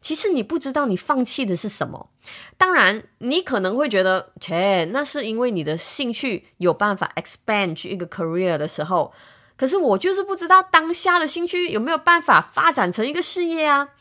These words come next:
然后他又举出另外一个例子，他说，J K Rowling，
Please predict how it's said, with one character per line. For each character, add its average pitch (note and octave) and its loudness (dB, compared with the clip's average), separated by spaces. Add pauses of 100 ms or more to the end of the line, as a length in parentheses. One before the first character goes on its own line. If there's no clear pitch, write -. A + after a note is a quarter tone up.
(380)
然 A#3 4
后 D4 2
他 C#4 0
又 C#4+ 0
举 F3+ -6
出 A3+ -8
另 A3+ -4
外 F#3+ 0
一 - -4
个 F#3+ -6
例 F#3 -6
子， - -14
他 G#3 -6
说 G3+ 0 (360)
，J A3+ 0
K G#3 -4
Rowling， F#3 -2